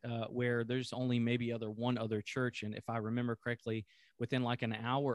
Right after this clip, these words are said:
or two from him, that w-, would be another solid church. Here in Alaska, there are plenty of towns and cities that have no church. So as long as there are places where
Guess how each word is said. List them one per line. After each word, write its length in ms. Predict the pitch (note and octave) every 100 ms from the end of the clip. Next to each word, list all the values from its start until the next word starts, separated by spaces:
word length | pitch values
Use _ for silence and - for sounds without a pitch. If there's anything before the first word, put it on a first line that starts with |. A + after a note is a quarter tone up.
| A2+
or 80 |
two 320 | A2+ - A#2 G#2+
from 240 | A2 G#2
him, 400 | G2 B2+ A2 G#2+ - _ _ G#2+
that 220 | A#2+ G#2+
w-, 200 | - A2+ -
would 220 | A#2 B2
be 120 | A#2+
another 300 | A2+ A2+ A2
solid 460 | G#2 A#2+ A#2 A2 G2+
church. 420 | - C#3+ C3 - - - -
Here 200 | F3 F3
in 100 | C#3
Alaska, 600 | A2+ A2+ D3 - A#2 G#2
there 220 | A#2 C#3+
are 300 | B2 A#2+ G#2+ -
plenty 380 | - D3+ E3+ C3+
of 260 | A#2 G#2+ -
towns 600 | C3+ B2 B2+ B2+ A#2 -
and 220 | A2 G#2+
cities 420 | - B2+ B2 A2+
that 220 | G#2 A#2 -
have 260 | B2+ A2+
no 260 | A#2 B2+ G3
church. 480 | - - - - - _ _ _
So 280 | - C#3+ C3+
as 120 | C#3 C3+
long 240 | F3+ A#3+
as 200 | G3 -
there 180 | C3+ D3+
are 60 | D3+
places 440 | C3+ C3+ C#3+ A#2+
where 320 | A#2+ A#2 G#2+